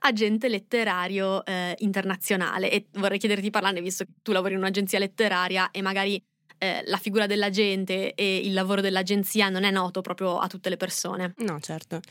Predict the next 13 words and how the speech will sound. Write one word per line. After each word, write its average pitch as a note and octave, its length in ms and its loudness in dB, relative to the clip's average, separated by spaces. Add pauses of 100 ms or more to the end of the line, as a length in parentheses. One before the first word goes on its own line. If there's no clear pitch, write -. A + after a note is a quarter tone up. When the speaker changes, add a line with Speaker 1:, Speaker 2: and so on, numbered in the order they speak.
(300)
Speaker 2:
E F3 280 0
allora, D3+ 240 2
intanto F3+ 280 2
diciamo F3 400 2
che E3+ 280 -2
se E3 680 0
Ferrari E3+ 560 -2
è E3 40 0
il E3 80 -2
Darth E3 180 -2
Vader E3+ 260 -2
dell'editoria E3+ 500 -2
italiana, F3+ 600 0